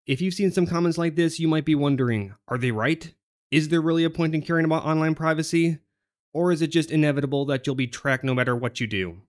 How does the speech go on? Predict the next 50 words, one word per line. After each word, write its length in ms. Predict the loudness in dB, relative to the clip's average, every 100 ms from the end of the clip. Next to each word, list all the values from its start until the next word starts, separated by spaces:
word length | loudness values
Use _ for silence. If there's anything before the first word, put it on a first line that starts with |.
| _ _ _ _ _
Should 260 | -4 0
we 100 | 0
just 240 | 2 0 2
give 140 | 2
up 120 | 2
and 140 | 2 0
submit 400 | 2 2 0 0
because 380 | -2 0 0 0
there's 200 | -2 -2
nothing 300 | -2 0 0
we 80 |
can 140 | 0 0
do 120 | 2
about 220 | 2 0
it 80 | 0
anyway? 500 | 0 0 2 -2 -4 -12 _ _ _ _ _ _
There's 160 | -2 -2
a 80 |
big 220 | 4 4 6
movement 380 | 4 6 4
that 120 | 2 0
says 220 | 0 0
that 200 | -2 -4
caring 240 | -4 -2
about 240 | 0 -2 -2
online 320 | -2 0 -2
privacy 460 | -2 -2 -2 -4
doesn't 380 | -4 -2 0 0
matter. 420 | -2 -4 -6 -12 _ _ _ _
I 120 | -6 -2
call 220 | 0 0
them 160 | 2
the 60 | 0
privacy 460 | 0 0 0 -2 -4
doomers. 640 | 0 0 -2 -6 -12 -16 _ _ _ _ _ -2
You 120 | 2
know 120 | 2
doomers, 480 | 2 0 0 -2 -4
the 140 | -6
eternal 320 | -6 -2 -2 0
pessimists 520 | -2 -2 -2 -2 -4
that 220 | -6 -6
think 200 | -4 -4
that 300 | -4 -6 -4
giving 280 | -2 0 0
up 180 | -2 -4
is 120 | -6
the 160 | -8 -10
rational 560 | -8 -6 -6 -4 -6
perspective. 720 | -6 -10 -6 -6 -2 -4 -6